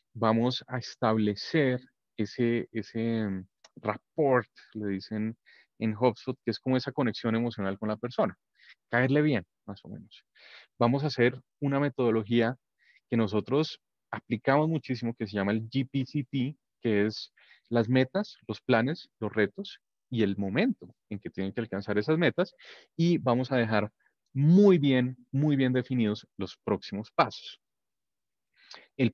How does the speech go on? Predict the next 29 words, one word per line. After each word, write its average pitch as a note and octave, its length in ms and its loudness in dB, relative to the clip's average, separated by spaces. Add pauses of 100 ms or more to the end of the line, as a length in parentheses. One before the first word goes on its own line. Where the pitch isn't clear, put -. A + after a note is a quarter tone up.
próximo F3 460 2
paso C3 440 -2 (360)
en C3 140 0
el A#2 100 2
proceso A2+ 380 -4
de D3+ 80 2
ventas D3 480 -4
de D3+ 100 0
HubSpot D#3 360 -2 (640)
es C3+ 440 0 (180)
ya A2+ 400 0
empezar G2+ 480 -6
también A2+ 360 0
a A#2 160 0
agregar F2+ 420 0
valor. D3 340 2
Vamos G#2+ 340 -2
a C#3+ 40 0
demostrar D#3 800 0
que C#3+ 100 -6
nuestra A#2 280 -4
solución A2+ 560 -2 (600)
puede, D#3 420 6 (200)
eh, G#2+ 280 0
crearle A2 360 4
valor G2+ 280 2
a - 20 2
la B2 100 0
persona D3 460 0